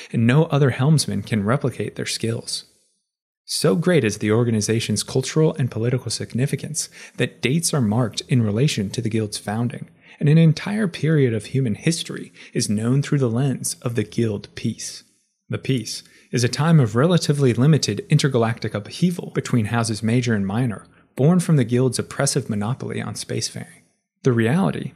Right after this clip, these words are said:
is nothing transpires across the Imperium without Guild services, without Guild approval. The great houses control isolated star systems, unable to reach each other alone. Even the Imperial household is helpless to fulfill its machinations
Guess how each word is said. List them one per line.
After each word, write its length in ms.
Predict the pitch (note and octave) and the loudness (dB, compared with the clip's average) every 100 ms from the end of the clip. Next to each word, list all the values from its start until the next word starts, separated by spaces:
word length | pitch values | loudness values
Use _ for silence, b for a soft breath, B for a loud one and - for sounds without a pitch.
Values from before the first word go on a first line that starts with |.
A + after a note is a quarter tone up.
| _ | _
is 180 | - A#2 | -2 2
nothing 320 | C#3 G#3 A#3+ | 4 6 6
transpires 680 | E3+ C3 A#2+ - B2 E3 A#2 | 4 4 2 0 -2 0 -2
across 320 | G2+ A2 G2 | -2 -4 -4
the 100 | - | -4
Imperium 460 | G2+ G2+ A2 G#2+ G#2+ | -6 -4 -6 -4 -4
without 380 | G2+ A#2 C3+ - | -2 0 -2 -2
Guild 260 | A2+ G#2 | -4 -4
services, 640 | - A#2+ A#2 - - - - _ _ _ | -4 -4 -4 -6 -6 -10 -12 _ _ _
without 420 | - A#2 G#2+ A#2 - _ | -8 -6 -4 -6 -10 _
Guild 200 | - A2 | -4 -2
approval. 540 | A#2 - A#2 B2 - - _ _ B B - | -4 -2 -2 -2 -6 -18 _ _ B B 0
The 80 | |
great 220 | C#3+ E3+ C#3 | 4 4 2
houses 340 | C3 C#3 C3+ | 2 2 2
control 400 | - B2 - A#2 - | 0 -2 0 0 0
isolated 500 | B2 B2+ A#2 G#2+ - | -2 -2 -2 -2 -4
star 280 | - G#2+ | -4 -4
systems, 560 | G#2 C#3+ - - - - B B | -4 -4 -4 -6 -10 -12 B B
unable 340 | D#3 F#3 F3+ | 4 4 2
to 160 | C3+ A2 | 0 0
reach 280 | G#2+ D#3 - | 2 2 0
each 140 | - | -4
other 220 | G2+ G2+ F#2+ | -2 0 -2
alone. 420 | F#2+ G#2 A2+ - _ _ _ _ - | -2 -2 -4 -10 _ _ _ _ 0
Even 260 | F#3+ A3 | 4 6
the 100 | A3 | 6
Imperial 460 | G3+ C#3 - E3 A2+ | 6 2 2 2 0
household 500 | - - E3 G#2+ G#2+ | -2 -4 -4 -4 -2
is 140 | A2+ | -4
helpless 500 | - - G#3 - B2+ | -2 -4 -2 -4 -6
to 120 | - C3 | -6 -6
fulfill 400 | B2+ - C#3 C3 | -4 0 0 0
its 180 | - | -2
machinations 680 | A2 G#2 A2 A#2+ - - | -6 -4 -2 -2 -4 -6